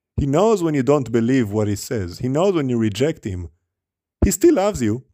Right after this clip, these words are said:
but don't let that fool you. He loves you, <laughs> but you're still gonna die. Not because he's gonna kill you, but because the wages of sin is death. And what is sin if rebellion and disconnection from God?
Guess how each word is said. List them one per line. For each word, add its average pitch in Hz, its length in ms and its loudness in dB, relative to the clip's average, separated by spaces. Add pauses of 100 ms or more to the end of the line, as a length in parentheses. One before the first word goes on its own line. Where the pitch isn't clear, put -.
(720)
but 104 120 -6
don't 135 200 2
let 117 320 0 (300)
that 113 400 -2 (240)
fool 170 280 4
you. 95 200 -4 (460)
He 110 100 -6
loves 127 280 2
you, 98 180 -2 (520)
<laughs> - 460 -20
but 120 160 0
you're 139 80 2
still 190 200 2
gonna 120 200 2
die. 113 400 -2 (580)
Not 190 120 0
because 107 320 2
he's 196 160 4
gonna 117 220 0
kill 98 260 -4
you, 82 160 -8 (520)
but 117 160 -4
because 123 280 2
the 107 100 4
wages 120 400 2
of 104 100 -2
sin 107 580 -4 (300)
is 107 120 -8
death. 190 300 2
And 110 140 0
what 120 140 4
is 110 160 -2
sin 107 400 -4 (260)
if - 180 -8
rebellion 104 640 2 (340)
and 104 360 -6 (120)
disconnection 117 720 -2
from 107 200 -4
God? 120 340 -2